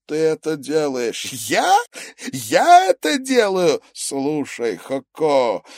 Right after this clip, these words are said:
я всегда принимал твою сторону, никогда не предавал, ни разу не причинил зла или даже неприятностей. Речь не о нас с тобой, Юхан. Не обо мне и не о тебе.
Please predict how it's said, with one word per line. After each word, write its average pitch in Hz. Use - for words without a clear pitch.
я 131
всегда 127
принимал 131
твою 117
сторону, 78
никогда 131
не 143
предавал, 143
ни 127
разу 135
не 139
причинил 135
зла 120
или 101
даже 90
неприятностей. 101
Речь 208
не 240
о 240
нас 247
с -
тобой, 190
Юхан. 131
Не 120
обо 214
мне 269
и 143
не 170
о 233
тебе. 269